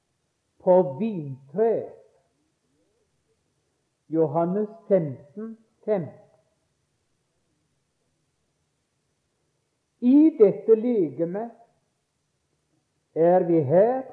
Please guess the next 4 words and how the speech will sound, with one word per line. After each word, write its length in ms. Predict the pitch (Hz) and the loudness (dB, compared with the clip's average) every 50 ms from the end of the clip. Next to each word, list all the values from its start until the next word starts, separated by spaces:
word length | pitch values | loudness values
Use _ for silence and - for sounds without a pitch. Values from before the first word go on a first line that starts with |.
| - - _ _ _ _ _ _ _ _ _ _ _ | -20 -20 _ _ _ _ _ _ _ _ _ _ _
som 300 | - 170 175 175 170 156 | 0 0 0 0 -2 -4
stridsmenn 920 | - - - - _ _ 220 214 254 247 - - - - 233 202 165 143 120 - - - _ _ _ _ _ _ _ _ _ _ _ _ _ _ _ _ _ _ _ _ _ _ _ _ _ _ _ _ _ _ _ _ _ _ _ _ _ _ _ _ _ _ _ _ _ _ _ _ _ _ _ _ _ - | -6 -12 -18 -20 _ _ -4 -2 -2 -4 -6 -12 -10 -6 -4 -4 -4 -4 -6 -12 -20 -20 _ _ _ _ _ _ _ _ _ _ _ _ _ _ _ _ _ _ _ _ _ _ _ _ _ _ _ _ _ _ _ _ _ _ _ _ _ _ _ _ _ _ _ _ _ _ _ _ _ _ _ _ _ -2
for 160 | 170 180 185 | 2 4 4
å 80 | 190 | 4